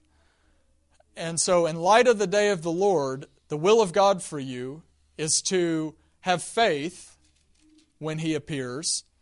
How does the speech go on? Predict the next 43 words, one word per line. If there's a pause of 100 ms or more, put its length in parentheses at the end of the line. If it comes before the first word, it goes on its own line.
(880)
to
remain (120)
persevering
and
enduring, (180)
and
to
be
sanctified
in
this
age
before
the
day
of
the
Lord, (460)
that
you
abstain
from
sexual
immorality,
that
you
teach, (480)
that
each
of
you
know
how
to
control
his
own
body
in
holiness
and
honor,
not